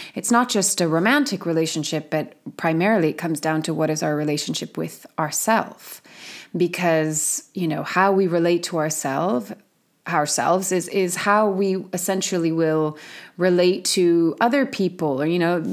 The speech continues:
how we say the degree to which you judge yourself or judge others, sorry, is, is the degree to which you're actually judging yourself. So as within, so without, right?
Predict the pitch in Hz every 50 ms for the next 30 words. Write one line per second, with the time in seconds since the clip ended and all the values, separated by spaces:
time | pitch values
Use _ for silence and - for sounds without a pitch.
0 | 208 - 185 - 202 185 175 185 185 190 180 - - 190 175 170 170 165 151 151
1 | 170 160 180 190 170 185 208 226 220 220 - 208 185 165 - - 185 160 156 175
2 | 170 165 160 160 160 156 - - 156 139 143 139 143 - - - - - _ _
3 | - - _ - 180 180 151 180 170 - - 165 175 165 143 156 170 - - -
4 | - - 139 - - - - 180 170 147 - - - - - - 180 170 160 156
5 | - - - - 175 160 147 180 - - 165 156 151 151 - 160 160 - - -
6 | - - 147 151 - - - 156 156 156 160 156 156 - 165 160 175 170 170 170
7 | - 196 175 151 156 - - - 196 170 170 - - 196 196 196 185 180 170 175
8 | 165 175 175 165 160 156 - - 143 139 131 131 135 - 98 90 76 - - -
9 | - - 202 - 156 160 175 190 220 214